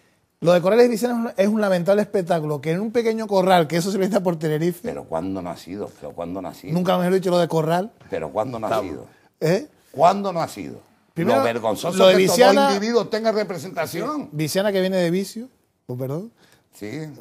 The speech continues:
Speaker 1: Miami Vicio, ¿no? Quiero decir.
Speaker 2: Miami Beach.
Speaker 1: <laughs> No sé. Yo creo que ha sido muy lamentable que se han, se hayan pegado una campaña de unidad de la izquierda y que de repente aparezca esta pequeña bronca escenificada donde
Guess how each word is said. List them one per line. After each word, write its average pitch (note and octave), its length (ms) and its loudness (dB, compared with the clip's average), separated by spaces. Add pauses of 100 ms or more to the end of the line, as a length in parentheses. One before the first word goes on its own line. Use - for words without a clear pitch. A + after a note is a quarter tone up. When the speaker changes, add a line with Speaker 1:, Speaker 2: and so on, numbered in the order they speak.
(160)
Speaker 1:
Miami E3+ 440 0
Vicio, C3+ 340 -4
¿no? D#3 80 -8 (140)
Quiero C#3+ 140 -6 (120)
decir. C#3 60 -10
Speaker 2:
Miami G#3 220 -8
Beach. - 460 -14
Speaker 1:
<laughs> - 760 -14
No D#3 140 -4
sé. C3 260 -12 (500)
Yo F#3 140 0
creo G#3 160 2
que D#3+ 240 -2
ha E3 140 -4
sido F3+ 240 -2
muy F#3+ 220 0
lamentable F3+ 840 -2
que D#3 120 -6
se F3 120 -2
han, G#3+ 240 -4
se - 160 -4
hayan G#3+ 340 -4
pegado D#3+ 320 -2
una G#3 140 -2
campaña E3 500 -4
de D3+ 80 -2
unidad D#3+ 380 2
de A3 80 0
la G3+ 80 0
izquierda F#3 600 -2 (960)
y E3 140 0
que E3 100 2
de D#3+ 120 6
repente F#3+ 440 0
aparezca G3+ 500 -2
esta E3 340 -4
pequeña F#3+ 400 -4
bronca F3+ 580 -6 (300)
escenificada C#3+ 720 -4
donde C#3 420 -6